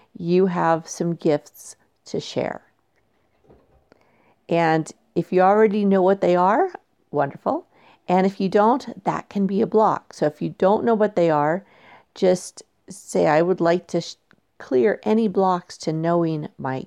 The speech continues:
gifts." Or if you already know, "Please clear any blocks for me to be able to share these gifts or to step out and help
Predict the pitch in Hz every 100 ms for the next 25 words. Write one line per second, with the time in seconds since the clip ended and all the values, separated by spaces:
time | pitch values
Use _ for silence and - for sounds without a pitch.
0 | _ - 131 - - - - _ _ -
1 | - - _ - 165 160 156 - 165 -
2 | 165 165 170 156 156 185 208 175 185 -
3 | _ _ - 226 226 226 - - 190 180
4 | - 190 190 175 156 170 - - 160 165
5 | 156 - - 147 135 135 139 - - 185
6 | 185 175 180 _ _ _ _ - 156 139
7 | 123 - - - - - - - _ -
8 | _ 156 156 147 - - 165 160 - 165
9 | 156 143 - _ _ _ - 160 147 135
10 | - 185 190